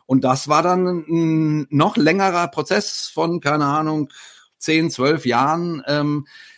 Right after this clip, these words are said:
wo ich immer hin und her und bin ich, also zwischen, äh,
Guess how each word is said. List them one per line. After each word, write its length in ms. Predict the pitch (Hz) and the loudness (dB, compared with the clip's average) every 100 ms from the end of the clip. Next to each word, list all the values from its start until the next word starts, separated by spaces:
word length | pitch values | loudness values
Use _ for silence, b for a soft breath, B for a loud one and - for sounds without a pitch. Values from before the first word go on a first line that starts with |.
| B | B
wo 420 | 123 117 120 170 | -14 -4 4 4
ich 560 | 165 160 - 127 - - - _ - - - | 4 0 -4 -14 -18 -20 -20 _ -20 -18 -2
immer 320 | 160 208 208 | 2 4 4
hin 200 | 175 185 | 4 4
und 160 | 170 143 | 0 0
her 400 | 160 185 180 156 | 2 2 0 -2
und 180 | 160 - _ - _ _ _ _ - | -4 -6 _ -20 _ _ _ _ -2
bin 160 | 165 | 0
ich, 260 | 170 - - _ _ _ _ | 2 -2 -12 _ _ _ _
also 300 | - 123 135 | -8 -2 -2
zwischen, 880 | 135 185 185 175 165 156 147 139 131 | 0 0 0 -2 -2 -4 -6 -10 -14
äh, 580 | 120 123 151 151 151 | -14 -10 -6 -4 -4